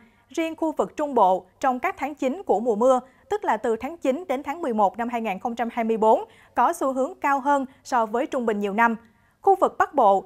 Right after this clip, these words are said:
tổng lượng mưa tháng năm đến tháng tám năm hai nghìn không trăm hai mươi bốn phổ biến ở mức xấp xỉ so với trung bình nhiều năm cùng thời kỳ.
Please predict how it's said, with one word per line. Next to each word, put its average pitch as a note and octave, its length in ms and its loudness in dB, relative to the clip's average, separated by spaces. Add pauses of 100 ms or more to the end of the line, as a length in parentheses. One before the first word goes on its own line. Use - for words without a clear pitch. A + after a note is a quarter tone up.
(220)
tổng A#3 200 2
lượng A#3+ 200 -2
mưa C4 140 0
tháng C#4+ 220 -8
năm C4+ 280 -2
đến B3 160 -6
tháng D#4+ 160 -10
tám C#4+ 280 -2
năm D#4 120 -4
hai B3 120 -4
nghìn G3 160 -6
không A#3+ 180 -6
trăm A#3 160 -2
hai B3 140 -2
mươi A3+ 120 0
bốn A3+ 260 4 (320)
phổ A3+ 180 4
biến C#4 280 -4
ở G3 140 0
mức F4+ 160 -6
xấp G4 180 -4
xỉ G3+ 280 -4
so A3+ 180 -4
với A#3 160 -4
trung C#4+ 220 -6
bình A3 140 -2
nhiều G#3 140 -2
năm A3+ 240 0 (180)
cùng A3+ 180 2
thời G#3 160 -4
kỳ. G#3 260 0